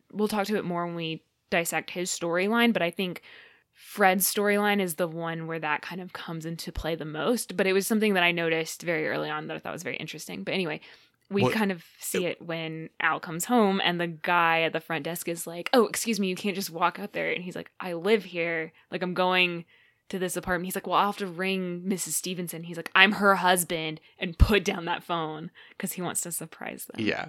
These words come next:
Speaker 2: it's so sweet. So he rings the doorbell. His son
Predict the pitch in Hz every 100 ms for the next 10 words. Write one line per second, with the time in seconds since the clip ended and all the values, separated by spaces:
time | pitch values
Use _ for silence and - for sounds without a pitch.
0 | - - - - 214 - 214 - - -
1 | - _ - 101 90 - 87 95 113 -
2 | 120 90 80 78 78 - - 101 98 101